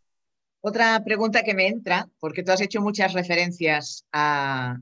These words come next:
eh, Podemos, en Como Podem, al gobierno, pero me entra también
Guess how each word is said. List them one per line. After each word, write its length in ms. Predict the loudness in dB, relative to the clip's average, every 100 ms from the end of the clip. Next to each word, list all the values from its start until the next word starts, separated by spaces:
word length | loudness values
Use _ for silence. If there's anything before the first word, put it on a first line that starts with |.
| -10
eh, 140 | -10 -8
Podemos, 540 | -4 0 0 0 -4
en 120 | -6
Como 220 | -8 -8
Podem, 420 | -6 -2 2 2 0
al 100 | -6
gobierno, 580 | -4 -2 -2 -6 -12 -14 _ _
pero 160 | -4
me 80 | 0
entra 320 | 0 0 0 0
también 380 | -6 -2 -2 -2